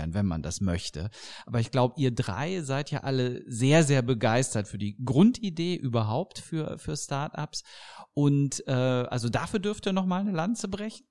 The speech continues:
obwohl wir das ja auch schon ein bisschen gemacht haben. Aber auch vielleicht von Johannes Franke die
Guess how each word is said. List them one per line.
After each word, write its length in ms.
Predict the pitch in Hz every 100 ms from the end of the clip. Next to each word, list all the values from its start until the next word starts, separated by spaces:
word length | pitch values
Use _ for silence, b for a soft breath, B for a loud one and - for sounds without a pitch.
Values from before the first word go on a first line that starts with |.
| -
obwohl 300 | 107 98 87
wir 80 | 82
das 160 | 82
ja 80 | 65
auch 100 | 76
schon 140 | - 95
ein 40 |
bisschen 260 | 90 92 87
gemacht 420 | 82 80 - 147
haben. 320 | 147 165 165 B B B B - _
Aber 340 | 160 196 190
auch 160 | 170 165
vielleicht 480 | 165 143 135 143 -
von 280 | 139 139
Johannes 360 | 131 127 131 120
Franke 520 | - 117 160 156 139
die 360 | 127 123 123